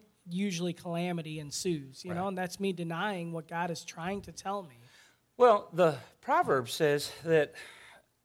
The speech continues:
Speaker 2: our conscience is his flashlight searching our inward parts. And, and so, I mean, even though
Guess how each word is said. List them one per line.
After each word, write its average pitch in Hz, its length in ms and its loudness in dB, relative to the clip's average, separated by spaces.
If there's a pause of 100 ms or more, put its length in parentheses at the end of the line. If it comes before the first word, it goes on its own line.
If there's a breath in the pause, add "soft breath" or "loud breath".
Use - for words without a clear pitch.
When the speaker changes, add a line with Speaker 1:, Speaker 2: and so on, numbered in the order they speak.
Speaker 2:
our 180 240 2
conscience - 1000 -6
is 160 220 -2
his 233 260 2
flashlight - 760 -10 (520)
searching 180 560 -2 (100)
our 160 220 -4
inward 147 340 -6
parts. - 440 -14 (500 loud breath)
And, 147 180 -8
and 147 200 -8
so, 156 400 4
I 151 40 -6
mean, 151 260 -2 (120)
even 208 300 -4
though 196 460 2